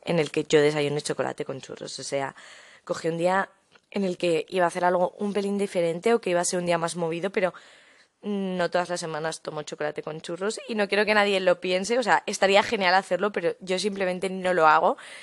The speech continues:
Em, entonces, ella dice que va todos los días a Blacktop Coffee, que es una cadena de cafeterías, eh, americana,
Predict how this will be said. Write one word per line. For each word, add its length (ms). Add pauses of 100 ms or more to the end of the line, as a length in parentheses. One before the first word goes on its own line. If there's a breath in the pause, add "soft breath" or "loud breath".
(240 loud breath)
Em, 640 (100)
entonces, 520 (340 loud breath)
ella 480
dice 300
que 400
va 260
todos 220
los 140
días 380
a 240
Blacktop 760
Coffee, 300
que 280
es 240
una 220
cadena 380
de 220
cafeterías, 840
eh, 220
americana, 640